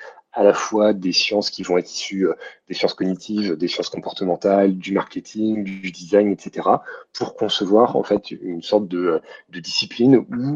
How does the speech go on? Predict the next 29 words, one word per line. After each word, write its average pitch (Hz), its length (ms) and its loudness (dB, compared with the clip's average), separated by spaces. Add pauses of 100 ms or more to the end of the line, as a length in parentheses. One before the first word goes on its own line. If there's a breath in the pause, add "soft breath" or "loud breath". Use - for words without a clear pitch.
(160)
euh, 82 380 2
l'objectif 95 580 -4
c'est 95 60 -20
de 87 80 -8
savoir 92 400 0
quels 98 160 0
sont - 160 -4
les 90 100 0
mécanismes 90 520 -2
qui - 140 -20
permettent 90 280 -4
de 92 80 -12
faire 87 180 -2
en 76 60 -4
sorte - 240 -2
qu'un 104 340 -2
utilisateur - 560 -4
soit, 101 320 2
bah, 76 200 -4 (200 loud breath)
plus - 140 -10
susceptible - 500 -8
de 95 60 -2
se - 100 -4
rendre 98 140 -2
sur 87 180 -2
un, 80 160 -2
sur - 140 -2
un 87 80 0
service. - 420 -6